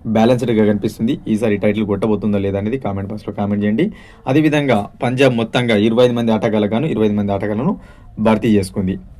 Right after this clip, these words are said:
నెక్స్ట్ పర్స్ మనీ మనకు దాదాపుగా ఒక ముప్పై లక్షలు మళ్ళీ మిగిలింది. అదేవిధంగా ఇరవై ఐదు మంది ఆటగాళ్లలో ఎనిమిది మంది ఓవర్సీస్ ప్లేయర్స్ ఉండాలి. ఆ ఎనిమిది మందిని కూడా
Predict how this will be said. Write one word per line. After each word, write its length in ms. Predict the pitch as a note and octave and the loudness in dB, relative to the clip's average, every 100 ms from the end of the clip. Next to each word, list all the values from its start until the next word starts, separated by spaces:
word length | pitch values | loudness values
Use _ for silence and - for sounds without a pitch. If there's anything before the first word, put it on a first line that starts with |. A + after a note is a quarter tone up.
| - - - | -20 -20 -6
నెక్స్ట్ 240 | B2+ C3 C3 - | -4 -2 -2 0
పర్స్ 280 | B2+ C3+ E3 | 0 0 -2
మనీ 400 | C#3+ C#3 B2+ A2+ | 0 0 2 2
మనకు 420 | A#2+ A#2 A2 G2+ | 0 -2 -2 0
దాదాపుగా 380 | G#2+ A2 A#2+ A2+ | 2 2 2 2
ఒక 160 | G2+ | 2
ముప్పై 320 | G#2 G#2 A#2 | 0 0 2
లక్షలు 240 | G#2+ A2 A2 | 2 0 0
మళ్ళీ 240 | G2+ G#2 | 0 0
మిగిలింది. 420 | G2 G#2+ A2+ D#3+ - - - - - A2 | 0 0 0 0 -4 -10 -16 -14 -4 0
అదేవిధంగా 360 | G#2+ B2 A#2+ A#2+ | 2 2 2 2
ఇరవై 280 | A2+ A#2+ B2+ | 2 6 4
ఐదు 120 | B2 | 4
మంది 180 | A#2+ A2+ | 2 2
ఆటగాళ్లలో 420 | A2 A2+ A2 D3 | 2 2 2 2
ఎనిమిది 220 | B2 B2 | 2 -2
మంది 260 | A#2+ A#2+ A2+ | -2 0 0
ఓవర్సీస్ 440 | G#2+ G#2+ A#2+ G#2 | 2 0 -2 -2
ప్లేయర్స్ 240 | A2+ G2+ A2+ | 0 0 0
ఉండాలి. 440 | A2 C#3 D#3 A2 | 0 0 -2 2
ఆ 120 | A#2+ | 2
ఎనిమిది 260 | A#2 A#2+ A#2 | 2 0 0
మందిని 220 | A2 G#2+ | 2 2
కూడా 220 | B2 G3+ | 2 0